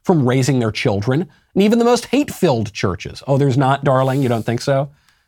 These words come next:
There's no, there's no effort underway to diminish school choice by the Democratic Party, fighting tooth and nail to stop school choice, fighting to curb the rights of parents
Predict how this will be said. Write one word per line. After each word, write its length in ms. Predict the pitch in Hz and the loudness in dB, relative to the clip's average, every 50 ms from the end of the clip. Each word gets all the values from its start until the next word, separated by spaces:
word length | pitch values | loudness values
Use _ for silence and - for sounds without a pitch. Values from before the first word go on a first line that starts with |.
| _ _ _ _ _ | _ _ _ _ _
There's 200 | - 123 120 131 | -2 0 2 2
no, 220 | 135 127 127 113 | 2 2 2 2
there's 220 | 135 139 139 131 151 | 2 0 2 2 2
no 140 | 143 135 | 2 0
effort 380 | 131 - 120 117 - 139 135 113 | 0 -2 -2 -2 0 -2 -2 -2
underway 540 | 113 127 127 127 123 120 117 120 123 120 - - - - | -2 -2 0 0 0 0 0 0 -2 -2 -4 -10 -10 0
to 100 | - 147 | 0 2
diminish 540 | 123 123 120 104 104 104 117 127 - - | 2 2 2 2 2 2 0 0 -2 -4
school 320 | - - - 143 135 127 123 | -8 -4 -2 0 0 0 -2
choice 420 | - - 117 101 98 113 135 - | 0 -2 0 0 0 -2 -4 -4
by 260 | - - 104 98 110 | -4 -2 0 2 2
the 100 | 120 123 | 2 2
Democratic 500 | 117 120 117 120 120 - 117 104 101 98 | 2 2 2 0 0 0 -2 -2 -2 -4
Party, 320 | - - 90 92 107 117 - - - | -4 -4 -2 0 0 -2 -4 -6 -6
fighting 300 | _ - 117 107 104 101 | _ -2 -2 -2 -2 -4
tooth 260 | - - 196 175 - | -2 0 -2 0 0
and 140 | 123 113 101 | 0 -2 0
nail 340 | 95 92 98 104 - 139 - - - _ - | 0 0 0 -2 -2 -4 -8 -16 -20 _ -4
to 100 | 117 104 | -4 -4
stop 360 | - - 113 101 101 101 - | 0 0 0 2 2 0 -4
school 300 | - - - 113 101 95 | -8 -4 -2 -2 -2 -2
choice, 480 | - - 101 90 90 101 127 - - - _ - _ _ | -2 -2 -2 -2 -2 -2 -4 -6 -8 -14 _ -20 _ _
fighting 340 | - - 120 117 120 120 104 | 0 0 2 2 2 0 -2
to 60 | 101 | -4
curb 480 | - - - - 127 120 117 120 120 | -6 -10 -4 -2 0 0 2 0 0
the 60 | 123 107 | 0 0
rights 260 | 104 104 101 101 - | 0 0 0 -2 -4
of 80 | 95 | -6
parents 480 | - 117 101 98 101 101 101 113 - - | -4 -2 -2 0 0 -2 -2 -4 -8 -12